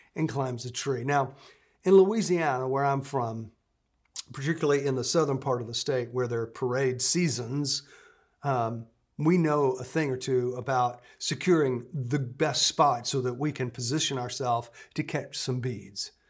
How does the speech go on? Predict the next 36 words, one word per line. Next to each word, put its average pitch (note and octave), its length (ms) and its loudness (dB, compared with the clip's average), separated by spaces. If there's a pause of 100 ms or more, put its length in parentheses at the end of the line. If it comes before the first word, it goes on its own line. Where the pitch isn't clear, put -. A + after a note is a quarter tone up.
(160)
You D3+ 140 2
climb, C3+ 640 0 (400)
you C#3+ 100 -4
get C3+ 160 0
up D#3+ 160 -2
high, B2+ 560 0
you C3 80 -6
climb C#3+ 260 2
whatever D3 300 2
you G3 120 2
have G3+ 320 2
to. G2 200 -8
And A#2+ 160 -8
for C3 240 -2 (460)
Nicodemus, C#3+ 760 -2 (100)
it C3 140 -2
was B2+ 220 -2
a B2 40 -4
tree, B2+ 600 -6 (320)
a C#3 100 -6
sycamore D#3+ 540 -2
fig C3+ 320 -6
tree A#2+ 460 -4
to C3 100 -4
be A#2 160 -10
exact. - 640 -12 (640)
Now, D3 300 2 (200)
I - 180 -8
can't G3 220 -4
imagine C#3+ 560 -2
what A#2 160 -6
this - 240 -8
looks A#2+ 240 -8
like, G2+ 360 -18
but D#3+ 120 -2
imagine E3 600 -2